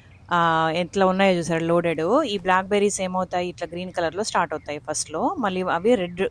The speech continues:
కలర్‌లో టర్న్ అవుతాయి. ఇప్పుడు చూసారా లైట్ రెడ్ కనిపిస్తున్నాయి, ఇంకా then బ్లాక్ కలర్ అయిపోతాయి అనమాట. So, ఈ స్ట్రాబెర్రీస్ ఉన్నాయి కదా, స్ట్రాబెర్రీస్‌కి ఒక ఫ్రూట్‌కే ఎప్పుడైనా విత్తనాలు అనేవి ఫ్రూట్ పైన ఉంటాయి అనమాట.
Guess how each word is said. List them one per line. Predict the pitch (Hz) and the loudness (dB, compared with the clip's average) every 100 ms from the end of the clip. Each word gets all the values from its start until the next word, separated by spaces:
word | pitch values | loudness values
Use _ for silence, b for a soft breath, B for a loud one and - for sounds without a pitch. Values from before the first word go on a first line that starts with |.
| - | 0
కలర్‌లో | 175 156 196 | 0 0 -2
టర్న్ | 220 185 160 | -2 -2 -4
అవుతాయి. | 143 151 | -6 -8
ఇప్పుడు | - - | -8 -8
చూసారా | 170 165 156 196 | -6 -6 -4 -4
లైట్ | 175 165 175 | -4 -4 -8
రెడ్ | 160 156 | -8 -8
కనిపిస్తున్నాయి, | 165 156 143 - 139 143 220 480 B B B B - | -10 -12 -10 -10 -8 -8 -8 -8 B B B B -4
ఇంకా | 202 | 0
then | 190 202 233 254 | 2 2 2 2
బ్లాక్ | 190 170 - | 4 2 2
కలర్ | 156 156 | 0 0
అయిపోతాయి | 147 - - 151 | -2 -2 -4 -6
అనమాట. | 147 143 139 - - B B B - | -6 -8 -10 -14 -20 B B B 0
So, | 214 196 | 4 4
ఈ | 196 | 4
స్ట్రాబెర్రీస్ | 202 220 208 214 233 220 | 2 2 4 6 4 4
ఉన్నాయి | 196 175 | -2 -4
కదా, | 156 147 151 190 | -4 -4 -4 -2
స్ట్రాబెర్రీస్‌కి | - 180 190 202 226 - 208 | 2 2 2 0 -2 -2 -6
ఒక | - 190 | -4 -6
ఫ్రూట్‌కే | - 202 190 202 180 151 180 269 | 0 0 0 -6 -4 -2 0 0
ఎప్పుడైనా | 196 - 190 185 | -2 -2 -2 0
విత్తనాలు | 185 180 202 196 185 | -4 -6 -4 -2 0
అనేవి | 175 170 214 277 | -2 -4 -2 -2
ఫ్రూట్ | - 220 208 - | 2 0 0 -2
పైన | 180 185 190 | -2 0 -4
ఉంటాయి | 170 156 | -4 -4
అనమాట. | 151 147 | -4 -6